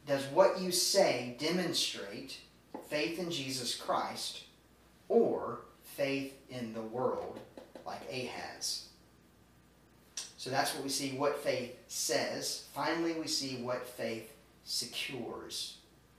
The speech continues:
And we see this in the, the very end, verses thirty-five through, thirteen through twenty-five. So Ahaz, in his lack of faith, he refuses a sign. But Yahweh says, "I'm gonna give a sign to you anyway."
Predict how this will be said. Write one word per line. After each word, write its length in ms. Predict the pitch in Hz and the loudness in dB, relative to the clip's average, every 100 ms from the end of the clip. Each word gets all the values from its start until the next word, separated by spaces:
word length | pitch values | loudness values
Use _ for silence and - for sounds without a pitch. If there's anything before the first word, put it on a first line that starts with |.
| - - - - - - | -20 -20 -20 -20 -20 -10
And 80 | 143 | -2
we 60 | |
see 180 | - - | 2 4
this 180 | 143 143 | 4 2
in 160 | 135 120 | 0 -2
the, 200 | 117 - | -4 -6
the 60 | 131 | -2
very 300 | 135 139 120 | 2 2 2
end, 140 | 113 | 0
verses 320 | 120 120 120 | 0 0 0
thirty-five 520 | - 127 123 123 117 117 | 0 0 0 0 -2 -2
through, 180 | 131 - - - | -6 -10 -12 -2
thirteen 420 | 160 160 156 139 | 4 4 2 -4
through 140 | 120 113 | -6 -6
twenty-five. 480 | - 113 - 104 - - - - - - - - - - - - - | -6 -6 -6 -8 -8 -14 -16 -16 -18 -20 -20 -20 -20 -20 -16 -14 -4
So 140 | - 180 | 4 10
Ahaz, 720 | 196 233 196 160 139 135 - | 12 12 12 10 6 4 0
in 120 | 156 | -2
his 200 | 151 139 | -2 -2
lack 440 | 135 135 160 170 | 2 6 6 6
of 100 | 165 | 2
faith, 360 | - 170 156 160 | 2 4 4 2
he 100 | 160 | -2
refuses 720 | 151 160 156 165 175 170 147 | 0 0 -2 0 2 2 2
a 80 | 156 | 2
sign. 540 | - 165 165 - 120 - - - - | 2 2 2 0 -2 -4 -10 -16 -6
But 220 | 156 151 | -6 -4
Yahweh 400 | - - 233 208 | 0 4 6 6
says, 340 | - 185 175 - | 10 10 10 6
"I'm 200 | 330 349 | 6 8
gonna 180 | - 131 | 8 6
give 200 | 156 233 | 6 6
a 80 | |
sign 400 | 220 180 175 190 | 8 6 6 4
to 100 | 208 | 2
you 260 | 214 226 247 | 0 0 0
anyway." 720 | 226 240 311 277 - - - | 2 2 2 2 0 -2 -6